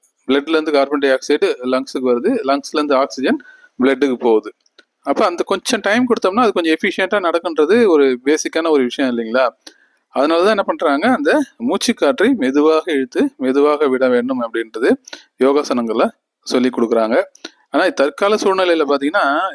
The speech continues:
பொல்யூஷன்லாம் நிறைய இருக்கு காத்துல.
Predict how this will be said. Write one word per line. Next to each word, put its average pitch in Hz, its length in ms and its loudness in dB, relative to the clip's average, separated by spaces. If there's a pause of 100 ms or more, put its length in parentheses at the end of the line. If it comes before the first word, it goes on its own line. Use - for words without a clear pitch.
(100)
பொல்யூஷன்லாம் 156 840 0 (400)
நிறைய 151 320 2
இருக்கு 151 460 0 (180)
காத்துல. 131 400 0